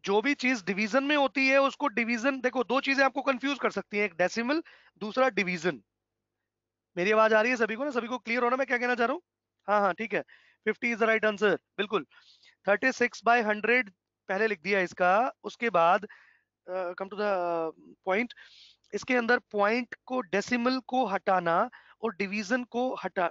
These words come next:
खत्म करना, वो आपके क्वेश्चन को सिंपल दिखाई देगा, देगा उसके बाद। तो पॉइंट थ्री सिक्स अगर है तो थर्टी सिक्स बाय हंड्रेड कर देंगे। डिवीजन को जब भी मल्टीप्लाई बनाना है तो मल्टीप्लाई करो, वैसे तो ये ट्वेल्व बाय हंड्रेड होगा ना,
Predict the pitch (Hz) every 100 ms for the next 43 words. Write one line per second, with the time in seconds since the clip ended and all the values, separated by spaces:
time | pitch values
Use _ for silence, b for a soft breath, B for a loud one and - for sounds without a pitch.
0 | - 202 233 214 151 131 113 B B _
1 | 160 269 240 285 - 240 269 254 277 247
2 | 214 269 214 226 - 196 196 - - 170
3 | 143 - - 156 147 131 147 131 113 _
4 | B B - 262 247 247 269 - 240 -
5 | 262 - 208 214 202 214 B B B 214
6 | - 208 240 240 214 214 226 180 180 180
7 | 180 175 185 196 202 B B B _ 190
8 | 185 214 202 233 269 - 254 262 - 214
9 | 175 170 226 123 _ - 180 208 254 240
10 | 240 202 180 165 160 151 156 202 b b
11 | _ 196 185 208 220 233 220 185 190 226
12 | B B - 143 185 254 254 269 277 -
13 | 233 233 254 240 226 247 226 196 196